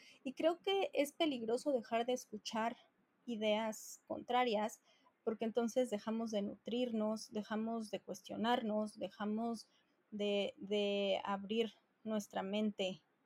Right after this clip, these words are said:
a, a otras historias. Hay veces que no nos va a gustar lo que escuchamos y que no vamos a estar de acuerdo con lo que escuchamos, y de eso se trata. Pero también va a haber otras ocasiones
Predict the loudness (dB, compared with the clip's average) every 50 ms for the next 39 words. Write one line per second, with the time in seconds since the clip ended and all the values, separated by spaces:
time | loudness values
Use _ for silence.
0 | -12 -6 -4 -2 -2 -2 -4 -6 -10 -16 _ _ _ _ _ _ _ _ _ _
1 | _ _ _ _ -8 -4 -2 0 0 0 0 0 0 2 2 0 0 -4 -14 -14
2 | -14 _ -12 -10 -8 -2 0 2 2 2 0 -2 -4 -8 -16 -20 -20 -20 -20 -20
3 | -20 -20 _ _ _ _ _ _ _ _ _ _ _ _ _ _ _ _ _ _
4 | _ _ _ _ _ _ _ _ _ _ _ 4 4 6 6 4 4 2 0 0
5 | 0 0 2 2 2 4 4 4 2 2 0 0 0 0 0 0 -6 -20 _ _
6 | _ _ -8 -6 -6 -4 -4 -8 -8 -10 -8 -2 0 2 2 2 0 -2 0 0
7 | 2 4 4 4 4 2 0 -4 -6 -4 -4 -2 0 -2 -2 2 2 4 6 6
8 | 4 2 0 -4 -8 -8 -8 -8 -10 -12 -14 -14 -14 -6 -2 0 0 0 0 -4
9 | -6 -10 _ -4 -2 0 2 2 2 2 0 -2 -6 -8 -8 -10 -8 -2 0 0
10 | 0 0 -2 -6 -6 -6 _ _ _ _ _ _ _ _ _ _ _ _ 4 4
11 | 6 6 6 4 2 2 2 2 2 2 2 2 0 0 -2 -8 _ _ _ _
12 | _ _ _ -4 2 4 4 6 6 4 4 4 2 2 2 0 0 -2 -2 -4
13 | -6 -10 -8 -6 -2 -2 0 0 0 -2 -4 -6 -8